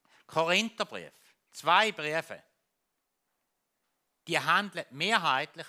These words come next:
von Konflikt und Machtkämpfen und ethischen Fehlverhalten.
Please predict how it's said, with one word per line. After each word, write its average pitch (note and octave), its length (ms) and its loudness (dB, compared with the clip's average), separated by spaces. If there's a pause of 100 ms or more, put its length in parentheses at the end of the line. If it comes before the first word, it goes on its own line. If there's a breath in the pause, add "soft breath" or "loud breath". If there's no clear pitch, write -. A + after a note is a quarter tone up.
von B2+ 160 -12
Konflikt C3+ 920 -6
und A2 200 -16
Machtkämpfen C#3 920 -2
und G#2 140 -20
ethischen A#2 680 -8 (500 soft breath)
Fehlverhalten. A2+ 800 -10